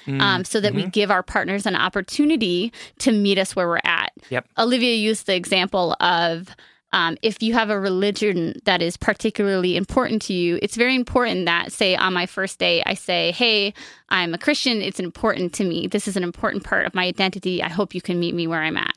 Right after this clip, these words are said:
Speaker 1: Yep.
Speaker 2: And in the letter that Olivia was responding to, the person who wrote in talked about having an aversion to sex with men, um, and, and talking about her intimacy problems. And we suggested that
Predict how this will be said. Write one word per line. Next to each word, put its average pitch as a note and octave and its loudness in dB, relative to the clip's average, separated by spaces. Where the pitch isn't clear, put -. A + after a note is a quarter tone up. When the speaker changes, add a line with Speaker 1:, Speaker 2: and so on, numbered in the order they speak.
Speaker 1:
Yep. C3+ -2
Speaker 2:
And B3 2
in G#3 0
the G#3+ 0
letter G#3+ 4
that G3+ -2
Olivia G3+ 2
was F#3+ 2
responding B3 2
to, F#3+ 0
the - -2
person A#3 0
who A3 2
wrote F#3+ 2
in F#3+ 2
talked G3+ -2
about F#3 0
having G3 0
an F3+ -2
aversion F#3 0
to - -4
sex - 0
with G3+ -2
men, C4+ 2
um, F#3+ 2
and, G3 0
and G3+ 2
talking G3+ 0
about F3+ 2
her - -4
intimacy C4 0
problems. F3+ 0
And G3+ 0
we D4 2
suggested G3 -2
that F3 0